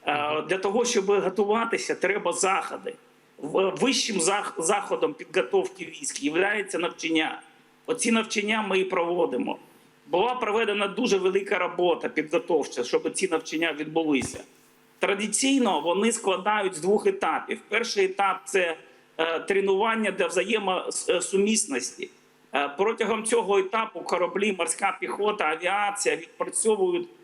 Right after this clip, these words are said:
Speaker 1: класичні тактичні заходи в морі, повітрі і на, і, і на узбережжі.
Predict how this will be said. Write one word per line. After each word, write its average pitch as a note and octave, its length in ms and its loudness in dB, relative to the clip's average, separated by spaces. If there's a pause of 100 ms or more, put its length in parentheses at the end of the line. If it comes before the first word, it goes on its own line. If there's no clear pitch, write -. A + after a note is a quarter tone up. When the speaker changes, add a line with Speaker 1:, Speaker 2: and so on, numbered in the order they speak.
(100)
Speaker 1:
класичні G3 760 0
тактичні F#3+ 680 -2
заходи F3+ 680 0 (300)
в D#3 100 -8
морі, G3+ 320 4
повітрі E3+ 720 0
і E3+ 120 0
на, F3 160 -2 (100)
і, E3 180 -4
і F#3 80 0
на F3 340 0 (320)
узбережжі. E3 880 -2